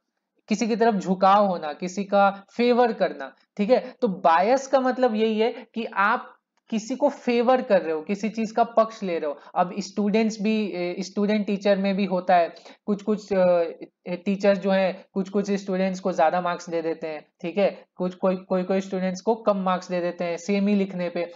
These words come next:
तो वहाँ क्या करते हैं टीचर्स, बायस हो जाते हैं। तो यहाँ पे वैसे तो बायसिंग गलत चीज है,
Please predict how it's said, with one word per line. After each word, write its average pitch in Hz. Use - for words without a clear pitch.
तो 240
वहाँ 269
क्या 277
करते 233
हैं 208
टीचर्स, 285
बायस 247
हो 208
जाते 156
हैं। 139
तो 196
यहाँ 175
पे 254
वैसे 170
तो 202
बायसिंग 180
गलत 240
चीज 175
है, 139